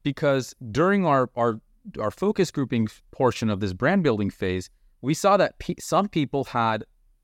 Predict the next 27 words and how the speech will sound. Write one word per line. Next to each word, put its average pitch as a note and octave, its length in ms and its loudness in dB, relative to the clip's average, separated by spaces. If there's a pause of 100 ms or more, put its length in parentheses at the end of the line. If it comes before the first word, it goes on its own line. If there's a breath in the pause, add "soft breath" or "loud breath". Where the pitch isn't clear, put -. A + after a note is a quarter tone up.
(160)
you C3 140 -2
know, G#2 220 -4 (180)
not B2 300 0
one B2 260 0
aesthetic, - 560 -8 (340)
not B2+ 280 -2
two E3+ 240 0
aesthetics, F#2+ 440 -4
but A#2+ 160 -10
three E3 180 0
or C#3+ 80 0
four. E3 340 -2
It G2+ 40 0
was G2+ 100 -4
a A#2+ 80 0
melange C3+ 540 0
of B2+ 80 -2
different G2+ 380 -6
things. - 380 -12 (380)
You C3 80 -2
know, A#2+ 80 0
they C#3 120 2
might D#3 180 2
have C3 140 -2
come C3+ 220 -2
back B2 280 0
from F#2+ 420 -4